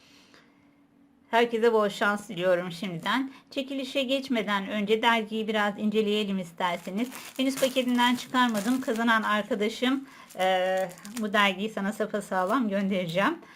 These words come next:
Mutlaka. Bir bakalım içerisinde neler var. Gerçi, e, videomda izlediniz ama bir de canlı canlı bakalım.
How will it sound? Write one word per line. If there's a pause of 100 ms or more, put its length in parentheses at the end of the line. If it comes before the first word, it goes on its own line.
(880)
Mutlaka. (760)
Bir
bakalım (140)
içerisinde
neler
var. (140)
Gerçi,
e,
videomda
izlediniz
ama (260)
bir
de
canlı
canlı
bakalım.